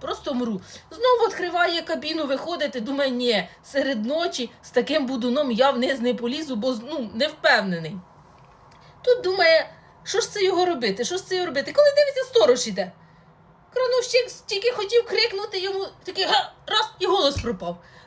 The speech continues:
Думає, що його робити? Взяв камінця, кинув сторожа. Сторож дивиться наверх. Крановщик йому показує, «Ти?» Сторож каже, «Я». «Піди». Він, «Ага, за пивом». Сторож стоїть і тако показує йому.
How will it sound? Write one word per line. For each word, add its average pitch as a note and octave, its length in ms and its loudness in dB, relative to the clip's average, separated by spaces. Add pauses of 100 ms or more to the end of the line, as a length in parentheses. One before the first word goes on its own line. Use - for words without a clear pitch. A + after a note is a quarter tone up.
Думає, D4 220 -2
що G#4 260 -4
його F#4+ 160 0
робити? C4+ 380 -4
Взяв A#4 280 -6
камінця, A4+ 520 -4
кинув G#4+ 280 -6
сторожа. G3+ 580 -4 (280)
Сторож G4 400 -6
дивиться C4+ 440 -6
наверх. G#3+ 320 -4 (420)
Крановщик C4 520 0
йому C4+ 200 -2
показує, A#3+ 540 2
«Ти?» G#4 460 4 (200)
Сторож B3+ 320 -2
каже, B3 260 -2
«Я». A3+ 340 2 (380)
«Піди». A#4 520 6 (380)
Він, A#3+ 120 0
«Ага, C#4 440 2 (1000)
за D4 180 6
пивом». D4+ 560 0 (1300)
Сторож C4+ 360 2
стоїть D#4+ 460 -4 (140)
і A3+ 100 -2
тако A3+ 380 -2 (460)
показує F#3 600 -2
йому. E3+ 180 -10